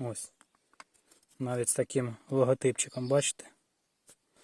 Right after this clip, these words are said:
Зараз фокусуємось ось. Вони на Сафарі нового зразка, Сафарі серії М, вони ніяк не садяться без напилінгу. Як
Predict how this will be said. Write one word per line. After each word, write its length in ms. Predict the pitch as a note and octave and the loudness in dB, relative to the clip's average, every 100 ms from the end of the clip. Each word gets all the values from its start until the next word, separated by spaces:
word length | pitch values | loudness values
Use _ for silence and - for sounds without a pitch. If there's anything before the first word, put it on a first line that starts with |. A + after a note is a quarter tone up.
| - _ _ _ | -20 _ _ _
Зараз 400 | D3 C3 C3 C#3 | -10 -8 -6 -4
фокусуємось 840 | - C#3 D3+ - C#3 C3 B2+ - C#3 | -6 -4 -4 -2 -2 -6 -4 -6 -6
ось. 300 | B2+ - - _ _ _ _ - - - - _ | -6 -8 -8 _ _ _ _ -20 -20 -20 -20 _
Вони 340 | C3+ C3+ D3+ D3+ | -2 0 2 2
на 540 | D3 C#3 C3+ B2+ C3 - | 0 0 0 -2 -6 -6
Сафарі 680 | - - C3 - C#3 B2+ A#2 - - _ - - - | 0 2 2 6 6 6 0 -6 -20 _ -20 -20 -4
нового 440 | C3+ C#3 C3+ B2 | 2 4 6 6
зразка, 520 | A#2+ C3 A#2+ - F3+ F3 | 6 6 4 4 2 2
Сафарі 640 | - - A#2+ C3+ B2+ C3 C#3 | 2 2 4 4 2 0 -4
серії 440 | - C3 B2+ D3+ | 2 4 4 4
М, 140 | B2 A#2 | 0 0
вони 280 | B2+ D3+ F3+ | 0 2 4
ніяк 300 | C3+ C#3 D3 | 6 4 4
не 80 | B2+ | 0
садяться 480 | C#3 B2+ A2+ - | 2 2 0 0
без 380 | A#2 C3 C#3 - _ - - _ - | 2 4 4 0 _ -20 -20 _ -2
напилінгу. 680 | B2 - C3 A#2+ A2+ A2 - _ _ - _ _ _ - _ - - - _ _ _ - - | 0 4 4 4 -2 -8 -14 _ _ -20 _ _ _ -20 _ -20 -20 -20 _ _ _ -8 -6
Як 100 | D#3+ | -6